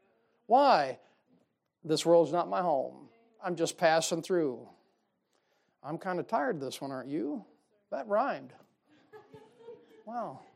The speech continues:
I write my own verse. <laughs> Now, a teacher's job is to root 'em, it's to ground 'em, and to build up converts in the faith, and that's what a, that's what a real teacher should do. He's to ground you in your faith.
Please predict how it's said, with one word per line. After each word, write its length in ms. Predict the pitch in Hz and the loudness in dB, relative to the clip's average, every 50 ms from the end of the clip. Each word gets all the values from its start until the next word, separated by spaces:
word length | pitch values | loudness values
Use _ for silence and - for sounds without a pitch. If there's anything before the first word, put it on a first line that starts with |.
| - 240 | -20 -10
I 40 | |
write 200 | 185 190 185 170 | -4 -4 -4 -2
my 140 | 196 190 190 | 0 0 2
own 200 | 202 240 302 294 | 2 2 2 2
verse. 380 | 202 165 139 135 143 - - - _ _ _ _ _ _ _ _ | 2 0 0 0 -4 -8 -12 -12 _ _ _ _ _ _ _ _
<laughs> 1200 | - - - - - 254 - - - - - - - - 240 - - - 240 - - - 240 - - - - - - - - - - - - - - - - - - - - - - _ _ _ _ _ _ _ _ _ _ | -2 -2 -2 0 0 0 0 2 2 0 0 2 2 0 0 0 2 -2 -2 -2 -2 -4 -6 -6 -6 -12 -20 -20 -20 -20 -20 -20 -20 -20 -20 -20 -20 -20 -20 -20 -20 -20 -20 -20 -20 _ _ _ _ _ _ _ _ _ _
Now, 240 | - 180 185 180 180 | 6 8 10 12 10
a 60 | 175 | 10
teacher's 480 | 180 - 240 240 196 - 233 214 180 143 | 8 6 4 4 4 4 4 4 4 6
job 460 | 147 220 214 196 190 185 180 170 180 | 8 10 10 10 10 8 8 8 6
is 120 | 170 170 - | 0 0 0
to 120 | - 175 | 0 2
root 300 | 170 180 202 202 180 160 | 6 8 8 8 8 6
'em, 120 | 143 139 | 2 -2
it's 160 | 143 135 - - | -4 -4 -6 -2
to 100 | - 180 | -2 0
ground 400 | 156 151 190 190 185 180 160 143 | 4 6 6 8 8 6 4 2
'em, 100 | 131 127 | -2 -4
and 80 | 131 135 | -6 -6
to 60 | 143 | -2
build 240 | 135 160 165 156 165 | 2 4 6 6 4
up 120 | 165 - | 2 0
converts 480 | - 180 175 175 170 156 156 151 - 175 | -2 0 0 0 2 2 0 -2 0 -4
in 120 | 156 147 | -4 -4
the 40 | 143 | -6
faith, 380 | - - 185 165 156 143 - | -2 2 2 2 2 2 -2
and 100 | 151 147 | -8 -8
that's 300 | 151 151 151 147 - - | -4 -4 -6 -6 -6 -2
what 140 | 160 151 143 | 0 2 4
a, 280 | 143 135 123 120 120 117 - - _ _ _ _ _ _ _ _ _ _ _ _ | 4 4 4 2 0 -2 -8 -16 _ _ _ _ _ _ _ _ _ _ _ _
that's 180 | 180 165 - | -4 -4 -4
what 120 | - 160 139 | -4 -6 -6
a 40 | 135 | -4
real 300 | 135 147 151 156 143 139 | -2 0 0 2 0 0
teacher 400 | - - 190 175 - - 151 139 | -4 -4 -6 -6 -4 -4 -4 -4
should 260 | - - 139 127 127 | -4 -4 -6 -6 -2
do. 400 | 139 147 151 147 143 143 139 - - - - - _ _ | -2 0 2 4 2 2 0 -4 -12 -20 -20 -20 _ _
He's 260 | - 180 180 165 - | -4 -2 -2 -2 0
to 80 | - 175 | -2 -2
ground 420 | 147 135 165 170 180 180 180 175 | 4 6 6 6 8 6 4 2
you 100 | 160 160 | 2 0
in 160 | 160 156 147 143 | 0 0 0 -2
your 320 | 143 151 170 202 220 214 | 0 6 8 10 10 10
faith. 440 | - - - 180 143 117 - - - | 8 6 4 2 2 2 -2 -6 -14